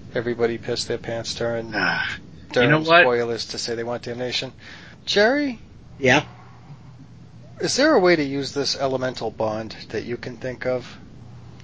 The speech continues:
Speaker 3: Where's Elemental Bond?
Speaker 1: It's
Speaker 3: What
Speaker 1: a
Speaker 3: kind?
Speaker 1: green uncommon enchantment. Whenever a creature with power three or greater enters the battlefield under your control, draw a card.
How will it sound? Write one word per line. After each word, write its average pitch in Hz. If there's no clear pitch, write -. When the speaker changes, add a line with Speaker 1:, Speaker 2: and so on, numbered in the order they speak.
Speaker 3:
Where's 131
Elemental 117
Bond? 85
Speaker 1:
It's 190
Speaker 3:
What 220
Speaker 1:
a 160
Speaker 3:
kind? 117
Speaker 1:
green 208
uncommon 156
enchantment. 135
Whenever 156
a 139
creature 165
with -
power 151
three 170
or 156
greater 143
enters 135
the 143
battlefield 131
under 127
your 131
control, 123
draw 120
a 110
card. 117